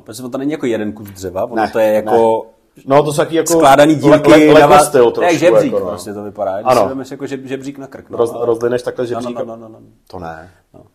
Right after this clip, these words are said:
Speaker 1: Takže, eh, možná ten nejdivnější kus oblečení je motýlek, pokud se neumí používat. Pro mě.
Speaker 2: To je super.
Speaker 1: Protože jinak, jinak asi jako... Všechno má nějaký své opodstatnění, když se budeme bavit o tom
Speaker 2: Jo, jo,
Speaker 1: směru, ve
Speaker 2: jo,
Speaker 1: kterým se jako
Speaker 2: jo.
Speaker 1: pohybuju já.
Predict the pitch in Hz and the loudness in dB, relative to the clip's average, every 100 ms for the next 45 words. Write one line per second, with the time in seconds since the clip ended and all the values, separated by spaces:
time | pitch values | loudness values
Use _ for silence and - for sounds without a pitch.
0 | _ 113 117 143 - 139 120 123 127 127 | _ -10 -6 -6 -6 -6 -4 -4 -4 -4
1 | 151 147 151 143 127 135 135 135 135 - | -4 -2 -2 -4 -4 -6 -6 -8 -12 -18
2 | 131 131 131 139 131 131 143 135 127 123 | -16 -14 -14 -12 -8 -8 -8 -8 -10 -10
3 | 110 123 131 131 131 131 127 87 73 - | -14 -12 -10 -8 -8 -8 -10 -12 -20 -20
4 | _ _ _ _ _ 90 80 78 73 _ | _ _ _ _ _ -10 -10 -12 -20 _
5 | _ _ _ - 95 - 98 85 123 131 | _ _ _ -16 -16 -14 -10 -10 -6 -6
6 | 123 127 127 127 120 127 135 - 139 127 | -4 -6 -10 -10 -8 -8 -8 -8 -8 -8
7 | 127 143 139 143 143 - _ _ _ _ | -6 -4 -2 -4 -8 -18 _ _ _ _
8 | _ - 120 170 185 170 147 147 143 170 | _ -16 -8 -4 -2 -4 -6 -10 -6 -2
9 | 120 87 120 - 110 123 117 120 113 107 | -2 -2 -10 -10 -10 -8 -6 -6 -6 -8
10 | 113 113 110 107 107 104 120 120 117 107 | -6 -4 -2 -4 -4 -6 -6 -4 -2 -2
11 | 107 - 113 101 113 113 110 101 110 110 | -4 -8 -4 -2 -2 -2 -2 -4 -6 -6
12 | 113 135 98 101 104 123 82 80 113 131 | -6 -6 -8 -8 -6 -8 -8 -8 -8 -8